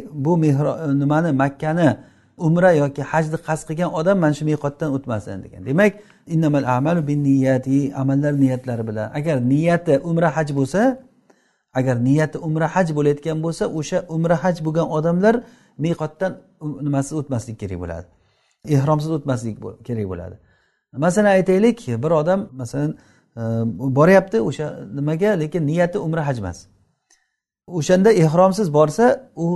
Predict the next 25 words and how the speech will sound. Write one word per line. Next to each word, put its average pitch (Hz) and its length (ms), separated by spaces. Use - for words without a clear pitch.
zarari 139 360
yo'q. 98 180
Ay, 135 260
bu 165 140
qachon 170 340
bo'ladi? 151 380
Buni 143 260
jinoyat 139 300
qilgan 135 280
bo'ladi. 156 320
Makkaga 131 540
boryapti-da, 156 520
maqsadi 135 500
umra 156 300
va 156 100
haj 147 140
qilishlik. - 340
Umra 156 280
va 151 100
haj 156 180
qilishlik 156 320
uchun 165 220
boryapti, 185 440
lekin, 175 260
e, 127 100